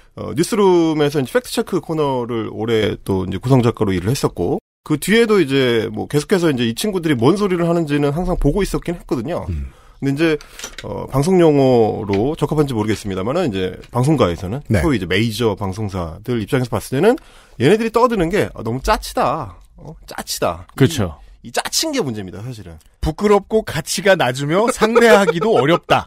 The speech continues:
Speaker 3: 네.
Speaker 1: 그렇죠.
Speaker 2: 그렇게 복잡한 뜻이었어? <laughs> 네, anyway.
Speaker 1: 그러니까
Speaker 2: 네.
Speaker 1: 제가 이제 그 아이템 발제를 해요. 저희 이제 방송사에서 뭔가를 할 때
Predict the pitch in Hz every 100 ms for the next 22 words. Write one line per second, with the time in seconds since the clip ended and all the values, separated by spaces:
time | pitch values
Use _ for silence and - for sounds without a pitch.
0 | - 120 104 80 - - - - 156 139
1 | 143 110 - 139 - 180 247 156 151 240
2 | 262 208 165 156 202 359 - - 165 170
3 | 165 165 - 135 143 170 165 160 139 -
4 | - 143 - 131 - 180 254 214 202 -
5 | - - 180 233 294 247 202 220 190 185
6 | 175 165 139 - - 156 - 359 277 175
7 | - 214 185 165 233 175 139 135 156 160
8 | 156 131 135 147 202 220 196 175 160 151
9 | 151 143 120 135 143 139 247 269 170 160
10 | 110